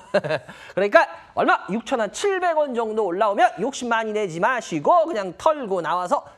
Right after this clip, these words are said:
다른 거 하는 쪽으로 가겠습니다. 다음 종목. 에스케이 케미칼. 예, 에스케이 케미칼 아주, 아, 예. 요번에 그것 때문에 조금 그랬는데 에스케이 케미칼은 결국 라오스 그 댐 사태죠. 그것 때문에 다시 약간의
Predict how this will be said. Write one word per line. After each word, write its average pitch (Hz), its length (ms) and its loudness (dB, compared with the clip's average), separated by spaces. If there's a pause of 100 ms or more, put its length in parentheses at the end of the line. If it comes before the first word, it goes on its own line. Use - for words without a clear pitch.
다른 320 320 0
거 330 80 0
하는 262 180 0
쪽으로 190 240 -2
가겠습니다. 143 500 -2 (160)
다음 320 140 6
종목. 294 240 -2 (1600)
에스케이 220 420 -2
케미칼. 220 880 0
예, 143 220 -2
에스케이 156 300 -6
케미칼 151 480 -6
아주, 131 300 -6 (480)
아, 113 600 -4 (380)
예. 110 160 -8 (480)
요번에 139 400 -4
그것 127 200 -4
때문에 123 320 -8
조금 190 400 -6
그랬는데 135 300 -4
에스케이 269 260 -6
케미칼은 220 380 -4
결국 175 460 -4
라오스 180 1200 -4
그 135 200 -10
댐 240 160 -4
사태죠. 180 400 -4
그것 143 180 -6
때문에 160 260 -4
다시 143 420 -8
약간의 196 580 -6